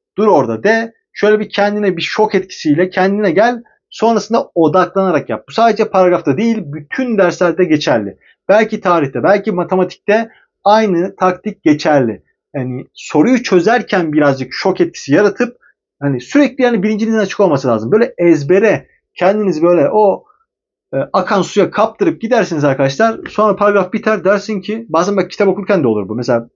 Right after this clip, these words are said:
kitaba bir başlarsın, bir bakmışsın sayfanın sonuna gelmişsin. Evet aklında bazı şeyler var ama detaylar kalmamış aklında mesela.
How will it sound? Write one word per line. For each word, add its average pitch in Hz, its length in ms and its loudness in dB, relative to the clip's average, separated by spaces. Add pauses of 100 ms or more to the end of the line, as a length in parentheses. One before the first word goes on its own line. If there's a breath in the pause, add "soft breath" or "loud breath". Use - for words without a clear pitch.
(220)
kitaba 220 240 2
bir 269 60 -2
başlarsın, 190 500 0
bir 262 40 0
bakmışsın 226 360 -2
sayfanın 202 340 -2
sonuna 226 220 -4
gelmişsin. 202 500 -2 (280 soft breath)
Evet 226 180 2
aklında 196 260 0
bazı 202 200 2
şeyler 220 140 2
var 254 80 2
ama 220 300 -2 (480)
detaylar 208 440 4
kalmamış 202 400 0
aklında 107 260 -10
mesela. 104 400 -14